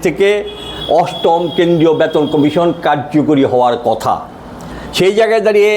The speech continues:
এখনও টোটাল যে এইটিন ফিনান্স কমিশনের যে নোটিফিকেশন বা তার যে সেট আপ, সেটা এখনও তৈরি হয়নি। যাই হোক, আগামী দিনে তৈরি হবে, তৈরি হবে আমরা বিশ্বাস করি। এবং আমরা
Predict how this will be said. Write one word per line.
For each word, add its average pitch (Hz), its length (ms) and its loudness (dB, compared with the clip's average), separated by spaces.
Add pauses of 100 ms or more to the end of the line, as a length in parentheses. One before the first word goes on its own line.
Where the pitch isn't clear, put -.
(200)
এখনও 190 300 0 (1160)
টোটাল 226 380 2
যে 226 80 4 (320)
এইটিন 214 340 0
ফিনান্স 190 280 2 (120)
কমিশনের 160 560 2
যে 151 60 2 (100)
নোটিফিকেশন 151 640 0 (760)
বা 131 140 2
তার 185 180 2
যে 202 140 2
সেট 226 240 2
আপ, - 60 -4 (340)
সেটা 165 220 2
এখনও 156 180 0 (100)
তৈরি 160 220 4
হয়নি। 87 240 -4 (960)
যাই 208 200 4
হোক, 269 160 4 (240)
আগামী 202 300 2
দিনে 185 180 2 (140)
তৈরি 190 260 2 (100)
হবে, 110 260 0 (1120)
তৈরি 247 220 4
হবে 233 180 2
আমরা 214 120 -2 (100)
বিশ্বাস 247 260 2 (120)
করি। 95 160 0 (540)
এবং 240 120 0 (160)
আমরা 208 200 2